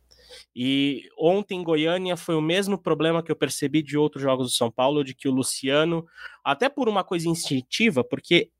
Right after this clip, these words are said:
essa é a principal, é uma das principais características do Luciano, que é um cara que vem buscar jogo, né, um cara que, é, gosta de participar bastante do jogo. Ele é um cara que muitas vezes ocupa a mesma faixa de campo do Lucas, e isso também atrapalha o desempenho do Lucas,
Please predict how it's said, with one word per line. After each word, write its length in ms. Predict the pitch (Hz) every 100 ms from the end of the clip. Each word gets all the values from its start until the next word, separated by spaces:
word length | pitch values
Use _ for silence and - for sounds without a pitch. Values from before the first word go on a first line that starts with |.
| _ -
essa 280 | 233 254 214
é 40 |
a 40 | 180
principal, 560 | 160 147 - 185 175
é 60 | 147
uma 120 | 160
das 140 | 147 -
principais 500 | 151 - - 175 -
características 840 | 147 139 - - 135 135 - 120
do 80 | 120
Luciano, 420 | 113 - 156 127
que 80 | -
é 40 |
um 40 | 117
cara 180 | 127
que 120 | - 120
vem 180 | 127
buscar 260 | 113 - 107
jogo, 440 | 101 135 156 113
né, 100 | 117
um 60 | 120
cara 200 | - 123
que, 280 | - 117 110 - - - -
é, 140 | 110 110
gosta 320 | 123 139 -
de 100 | 113 -
participar 800 | 175 170 - - 143 - 180
bastante 580 | 165 135 127 - 135 -
do 120 | 113
jogo. 480 | 107 135 180 113 101 _ - - - -
Ele 120 | 165
é 20 |
um 40 |
cara 180 | 170 175
que 100 | 170
muitas 320 | 170 165 160
vezes 140 | 151 160
ocupa 300 | 156 156 151
a 20 |
mesma 280 | 147 147 147
faixa 300 | - 143 131
de 80 | 127
campo 260 | 143 131
do 120 | 127
Lucas, 380 | 120 139 143 127
e 80 | 147
isso 160 | 185 170
também 420 | - 170 170 220
atrapalha 480 | 214 190 - 190 185
o 20 |
desempenho 440 | 175 170 170 175
do 120 | 170 165
Lucas, 380 | 131 - 104